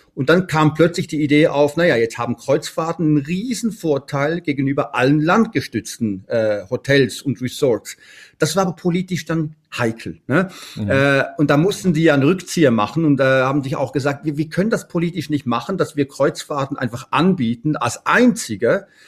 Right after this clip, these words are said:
Speaker 1: ähm, und quasi Halligalli feiern auf dem Schiff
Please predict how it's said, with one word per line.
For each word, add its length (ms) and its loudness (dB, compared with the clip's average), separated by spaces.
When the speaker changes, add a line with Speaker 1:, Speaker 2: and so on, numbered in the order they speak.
Speaker 1:
ähm, 640 4
und 340 4
quasi 420 0
Halligalli 640 2
feiern 440 0
auf 260 -2
dem 120 -2
Schiff 380 -4